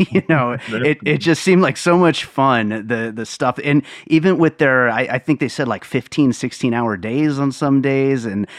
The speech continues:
Speaker 1: like, just everything that they had to go through, it just seemed so cool, <laughs> like, to be able to work and, and play and just bring all that imagination to life, you know?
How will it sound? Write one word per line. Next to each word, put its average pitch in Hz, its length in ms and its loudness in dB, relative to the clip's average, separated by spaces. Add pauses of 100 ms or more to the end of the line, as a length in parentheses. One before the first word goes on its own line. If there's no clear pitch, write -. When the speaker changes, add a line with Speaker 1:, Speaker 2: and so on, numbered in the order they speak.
(200)
Speaker 1:
like, 101 320 -4
just - 280 -6
everything 131 500 -2
that 110 120 -4
they 107 100 -4
had 107 180 -4
to 107 40 -8
go 113 220 -2
through, 107 260 -6
it 117 140 -6
just 131 260 -4
seemed 107 340 -4
so 98 800 -4
cool, 85 560 -16
<laughs> - 20 -20
like, 95 260 -12
to - 220 -2
be 139 160 2
able 131 200 2
to 120 80 0
work 117 340 -2
and, 104 160 -6 (260)
and 101 220 -12
play 117 480 0
and 110 100 -4
just 107 280 -8
bring 113 320 -4
all 107 220 -6
that 104 360 -6
imagination 104 680 -8
to 90 80 -10
life, 85 500 -16
you 85 100 -18
know? 90 280 -14